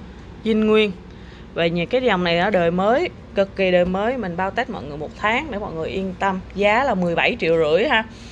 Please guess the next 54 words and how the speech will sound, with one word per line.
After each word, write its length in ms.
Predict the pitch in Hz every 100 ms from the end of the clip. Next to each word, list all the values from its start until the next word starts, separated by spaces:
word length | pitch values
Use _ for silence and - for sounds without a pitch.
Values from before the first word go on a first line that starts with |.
| - -
Mọi 100 | 170
người 120 | 190
có 120 | 202
thể 160 | 247 202
so 180 | 277 247
sánh, 300 | - 262 392 - - - - - -
à, 440 | 196 208 208 202 208 - - - - - -
tham 180 | 240 240
khảo 220 | 160 208 262
thêm 200 | 240 233 _
về 100 | 185 185
cái 80 |
model. 380 | 247 233 220 220 220
Giá 340 | 202 202 220 277
là 80 | 240
chuẩn 300 | 185 156 226
giá. 280 | 226 233 285 - - - - - -
Ờ, 180 | 175 175
rồi 200 | 170 160
ai 220 | 107 196
chốt 300 | 196 214 277
á, 120 | 277 262
thì 180 | 185 160
mọi 160 | 160 147
người 140 | 165
inbox 340 | 156 202 240
mình. 160 | 240 175 - - -
Còn, 220 | - 170 165
à, 140 | 165
mọi 120 | 151
người 120 | 165
mua 200 | 165 180
hàng 200 | 185 170
thì 100 | 165
cọc 200 | 165 156
cho 60 | -
mình 200 | 190 165
một 100 | 156 -
triệu, 160 | 143
mình 120 | 156
ship 160 | 165 214 -
code 200 | 220 240 - - - - - -
và 260 | 143 143
bao 220 | 143 170
test 200 | 175 202 233
cho 100 | 180
mọi 180 | 135 131
người 340 | 156 156 147 143 -
một 120 | 147 -
tháng 260 | - 185 226 - -
cái 100 | 202
dòng 200 | 175 160
này 160 | 160
ha. 200 | 175 185